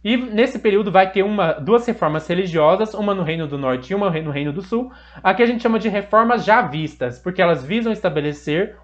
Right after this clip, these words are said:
o culto a Javé como o único culto oficial e permitido.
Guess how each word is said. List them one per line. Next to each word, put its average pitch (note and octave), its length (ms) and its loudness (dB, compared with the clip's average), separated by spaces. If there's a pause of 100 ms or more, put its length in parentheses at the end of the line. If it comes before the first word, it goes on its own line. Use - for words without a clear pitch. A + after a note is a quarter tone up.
o G#3 100 0
culto C#4+ 300 0
a A#3+ 80 10
Javé F#3+ 560 2 (120)
como A#3+ 240 4
o A#3+ 80 4
único C#4 340 0
culto A3 540 -2
oficial G#3+ 840 4
e G#3+ 40 -4
permitido. F3+ 800 0